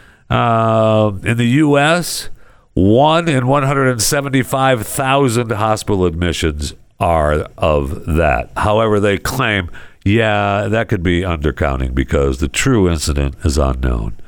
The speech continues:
uh, due to underreporting of the cases. Uh-huh. Okay. All right, if you say so. If you say that you've got the old eggplant happening and you don't go see a doctor, I find that hard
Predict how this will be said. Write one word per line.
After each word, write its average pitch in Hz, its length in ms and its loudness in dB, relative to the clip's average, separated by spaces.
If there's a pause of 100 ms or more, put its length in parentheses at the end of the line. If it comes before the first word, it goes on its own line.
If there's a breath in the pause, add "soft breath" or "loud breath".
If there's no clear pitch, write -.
(340 loud breath)
uh, 78 160 0
due 90 180 0
to - 300 -2 (100)
underreporting 92 1120 0
of 76 220 -2
the 69 120 -2
cases. 69 540 0 (680 soft breath)
Uh-huh. 78 560 0 (420 loud breath)
Okay. 175 420 0 (260)
All 113 100 0
right, 165 420 2
if 123 140 0
you 165 100 2
say 156 240 2
so. 127 300 0 (340 loud breath)
If 110 140 -2
you 175 120 2
say 165 320 2
that 131 220 0
you've 139 180 0
got 143 220 2
the 139 140 2
old 135 180 2
eggplant 113 680 0
happening 104 460 0
and 107 160 -2
you 113 100 2
don't 117 380 -2
go 151 160 2
see 151 180 0
a 147 80 2
doctor, 147 540 0 (320 loud breath)
I 131 220 0
find 151 380 -2
that 120 380 2 (140)
hard 80 680 0